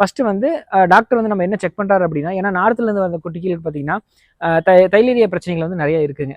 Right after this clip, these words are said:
பேபியோசிஸ்ன்னு அப்படின்னு சொல்லுவாங்க, தெலி-, தெலியோசிஸ்ன்னு சொல்லுவாங்க. அந்த மாதிரியான டிசீஸ் பாத்தீங்கன்னா நிறைய வரும். அந்த டிசீஸ் எல்லாம் பாத்தீங்கன்னா, அஹ், எப்படி நம்ம ஃபைண்ட் பண்றது அப்படின்றத, அஹ், நான் சொல்றேன் பாருங்க. ஃபர்ஸ்ட் பாத்தீங்கன்னா, நம்ம ஒரு கண்ணுக்குட்டி வந்து பேசிக்கா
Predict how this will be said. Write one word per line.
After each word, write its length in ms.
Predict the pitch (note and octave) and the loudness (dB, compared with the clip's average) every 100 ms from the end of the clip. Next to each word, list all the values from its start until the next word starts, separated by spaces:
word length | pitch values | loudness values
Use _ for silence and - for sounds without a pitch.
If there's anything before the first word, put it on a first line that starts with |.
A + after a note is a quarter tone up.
| - | -4
பேபியோசிஸ்ன்னு 640 | F3+ F#3 F#3+ E3 D#3+ F#3 | -2 2 0 0 -8 -8
அப்படின்னு 220 | E3+ E3 | -6 -4
சொல்லுவாங்க, 280 | D#3+ D#3 E3 F3 | -2 -2 -2 -2
தெலி-, 400 | E3 F3+ F3 E3+ | 0 2 0 0
தெலியோசிஸ்ன்னு 680 | F3 F#3 F#3+ F3 E3 F#3 E3 | 0 2 2 0 -4 -14 -8
சொல்லுவாங்க. 340 | D3+ D3 C#3+ F3+ _ _ - | -6 -6 -8 -16 _ _ -6
அந்த 160 | E3+ F#3 | -2 2
மாதிரியான 360 | G#3+ A3 G#3+ | 4 4 2
டிசீஸ் 260 | F#3+ F#3+ G3+ | 0 -2 -4
பாத்தீங்கன்னா 320 | F3 F3+ A3 | -4 -4 -2
நிறைய 220 | E3 F3+ F#3+ | 2 4 4
வரும். 240 | D3 - _ _ _ - | 2 0 _ _ _ -8
அந்த 160 | - A3+ | 0 0
டிசீஸ் 220 | A#3+ A#3+ | 0 2
எல்லாம் 220 | A#3 G#3+ | 2 2
பாத்தீங்கன்னா, 340 | G3+ F#3+ B3 E4 - _ _ - | 2 0 -4 -6 -10 _ _ 0
அஹ், 180 | F#3 F#3 | 4 6
எப்படி 240 | G#3+ B3+ | 6 4
நம்ம 180 | B3+ A3 | 2 2
ஃபைண்ட் 260 | G3 A3+ G#3+ | 0 0 0
பண்றது 300 | G3+ F#3+ F#3 | 0 2 0
அப்படின்றத, 440 | E3 D#3+ D#3 E3 A#3+ C4+ _ _ - | 0 -4 -2 0 -2 -4 _ _ -4
அஹ், 320 | E3+ D#3+ E3 | 0 0 0
நான் 180 | D#3+ D#3 | -2 -2
சொல்றேன் 280 | E3 F3+ D3 | -2 0 0
பாருங்க. 260 | B2 A#2+ _ _ _ _ - _ _ _ - | 0 -2 _ _ _ _ -20 _ _ _ 0
ஃபர்ஸ்ட் 180 | A3 A3 | 0 2
பாத்தீங்கன்னா, 300 | C4+ G#3 G3+ | 0 0 0
நம்ம 160 | A#3 G3 | 0 0
ஒரு 100 | F3+ | 0
கண்ணுக்குட்டி 360 | F#3 A3+ A3+ | -2 -2 0
வந்து 180 | F#3 G3+ | 0 0
பேசிக்கா 420 | F3 F#3+ F#3 E3+ | 0 0 0 0